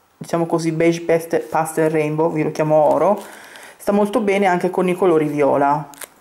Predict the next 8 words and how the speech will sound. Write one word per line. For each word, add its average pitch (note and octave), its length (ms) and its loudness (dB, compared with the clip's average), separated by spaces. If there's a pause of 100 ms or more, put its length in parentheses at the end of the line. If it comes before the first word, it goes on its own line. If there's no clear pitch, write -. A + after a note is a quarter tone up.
(500)
e E3 100 -4
con D#3 160 0
il D3 120 0
verde, C#3+ 320 0
ovviamente. D#3+ 1000 0 (3250)
Poi G3 320 2
ho E3+ 100 0
preso D#3 680 0